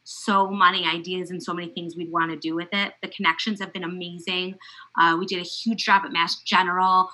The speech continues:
We have hospitals calling us now. I have individual nurses saying, "This is where I work. Can you come here?" But the funding's not there. So it's, that's probably the hardest part, is having to say no. Um, some nurses have missed the boxes. Like, they're like, "We missed a box, and, like,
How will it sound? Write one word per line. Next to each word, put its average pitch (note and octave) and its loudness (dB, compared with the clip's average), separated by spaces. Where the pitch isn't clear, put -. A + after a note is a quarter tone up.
We A#3 2
have A#3 2
hospitals A3+ 4
calling F#3+ 6
us E3+ -2
now. G3+ 6
I F#3+ -2
have F3+ 0
individual G3+ -2
nurses F#3 -2
saying, F#3 -6
"This G#3 -6
is G3+ -8
where G3+ 2
I F#3+ 2
work. F#3+ -2
Can F#3+ -8
you F3 -10
come E3+ -4
here?" G#3 2
But G#3+ -2
the A3 -2
funding's A3+ 2
not B3 2
there. G#3+ 0
So A3+ 2
it's, G#3 -2
that's G#3 6
probably G#3 0
the - -4
hardest F#3+ -6
part, A3+ 4
is F3 -8
having F#3 -4
to E3+ -10
say E3+ -6
no. F3+ -2
Um, G3+ 10
some B3 2
nurses A3 0
have - -2
missed F#3+ -8
the E3+ -6
boxes. D4 4
Like, F#3+ -4
they're F#3 -2
like, F3+ -4
"We A#3 0
missed A#3+ -4
a A3 -2
box, A3 8
and, G3 -4
like, F3 -2